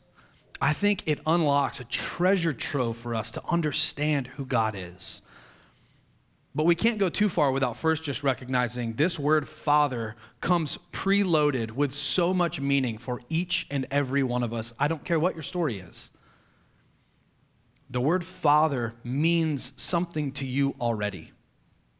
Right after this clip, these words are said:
Maybe you do have a church background, and so you've always kind of had this idea of God as Father. But whether you do or you don't, you have a Father here on earth. Maybe it was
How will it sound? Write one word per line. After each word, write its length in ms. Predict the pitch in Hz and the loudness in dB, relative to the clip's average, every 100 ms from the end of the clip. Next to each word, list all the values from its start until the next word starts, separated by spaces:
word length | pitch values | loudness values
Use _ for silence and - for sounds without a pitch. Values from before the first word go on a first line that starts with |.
| _ _ _ _ - - | _ _ _ _ -10 -2
Maybe 220 | 165 165 | 0 0
you 160 | 143 | -4
do 160 | 135 165 | 0 2
have 160 | 151 117 | 2 2
a 40 | |
church 300 | - 127 - | -4 -8 -2
background, 360 | 117 110 117 110 | -2 0 -2 -4
and 100 | 107 | -4
so 80 | |
you've 240 | 123 139 143 | -4 -4 -2
always 360 | 143 160 175 160 | 0 4 4 2
kind 200 | - 143 | 0 -2
of 60 | 113 | 0
had 220 | 139 127 | 0 0
this 200 | 131 131 | -2 -2
idea 440 | 123 110 143 147 | -4 0 4 4
of 240 | 120 110 107 | 4 -2 0
God 300 | 123 127 123 | 2 4 2
as 160 | 110 | -4
Father. 420 | - 123 123 113 - - - | -2 2 2 0 -8 -14 -8
But 80 | 135 | 0
whether 260 | 139 175 220 | 4 4 4
you 280 | 180 196 175 | 2 2 2
do 260 | 180 196 | 2 2
or 160 | 180 156 | 2 0
you 140 | 147 | 0
don't, 320 | 143 147 131 - - - _ _ | 2 2 2 -4 -20 -20 _ _
you 160 | - 147 | -4 0
have 280 | 147 147 147 | 2 2 2
a 80 | 139 | -2
Father 340 | - 123 120 | 2 2 0
here 180 | 107 110 | -4 -4
on 140 | 101 | -4
earth. 220 | 90 - - _ _ _ _ _ _ _ _ _ _ _ _ _ _ _ _ _ _ | -8 -16 -20 _ _ _ _ _ _ _ _ _ _ _ _ _ _ _ _ _ _
Maybe 240 | 127 135 147 | -2 2 2
it 100 | 139 | 2
was 380 | 131 120 - | 0 0 -4